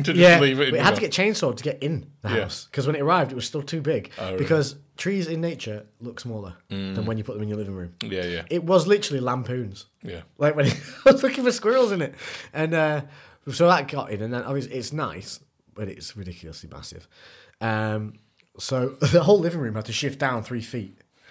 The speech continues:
Speaker 2: to
Speaker 1: Yeah.
Speaker 2: get everyone in
Speaker 1: It's
Speaker 2: for
Speaker 1: a good job you got
Speaker 2: Christmas.
Speaker 1: such a big living room.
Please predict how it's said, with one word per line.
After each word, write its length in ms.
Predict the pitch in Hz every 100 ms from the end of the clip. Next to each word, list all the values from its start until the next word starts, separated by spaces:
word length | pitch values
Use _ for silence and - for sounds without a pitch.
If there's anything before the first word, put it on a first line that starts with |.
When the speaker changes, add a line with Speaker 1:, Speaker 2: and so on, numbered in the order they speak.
| - -
Speaker 2:
to 60 | 95
Speaker 1:
Yeah. 100 | 87
Speaker 2:
get 160 | 147
everyone 260 | 113 113 110
in 60 |
Speaker 1:
It's 100 | 107 110
Speaker 2:
for 40 |
Speaker 1:
a 20 |
good 120 | 143 147
job 140 | 139
you 40 | 117
got 60 |
Speaker 2:
Christmas. 100 | 107
Speaker 1:
such 120 | -
a 20 | 98
big 220 | 107 92
living 200 | 92 110
room. 280 | 117 123